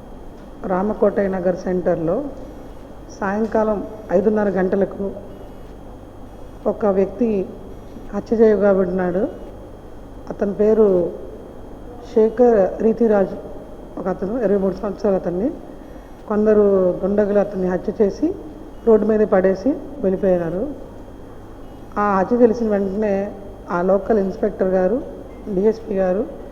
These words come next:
క్రైమ్ డీఎస్పీ గారు, అందరూ కూడా నెల్లూరు జిల్లా ఇన్ఛార్జ్ ఎస్పీ గారు అయినటువంటి,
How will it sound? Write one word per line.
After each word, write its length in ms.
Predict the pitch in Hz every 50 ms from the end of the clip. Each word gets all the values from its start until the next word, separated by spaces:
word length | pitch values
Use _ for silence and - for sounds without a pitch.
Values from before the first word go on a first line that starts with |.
| - - - - - - - - - - - - - - -
క్రైమ్ 220 | 208 202 208 220
డీఎస్పీ 380 | 208 208 196 196 - - - 202
గారు, 280 | 180 175 180 208 247 294 - - - - -
అందరూ 240 | 190 196 196 208 220
కూడా 360 | 190 180 196 185 - 220 254 - - - - - - - - - - - - - - - - - - - -
నెల్లూరు 360 | 220 214 214 220 240 247 233
జిల్లా 400 | 202 185 226 214 220 220 220 220 214 - - - - - -
ఇన్ఛార్జ్ 420 | 208 202 180 - 214 208 208 190 - - - - - - - - -
ఎస్పీ 260 | 190 - - - 226
గారు 320 | 208 214 202 202 202 247 302 - - - - - - - - - - - - - - - - - - - - - - - - - - - - - - - - -
అయినటువంటి, 800 | 196 202 202 202 190 - 208 190 185 185 226 214 196 190 190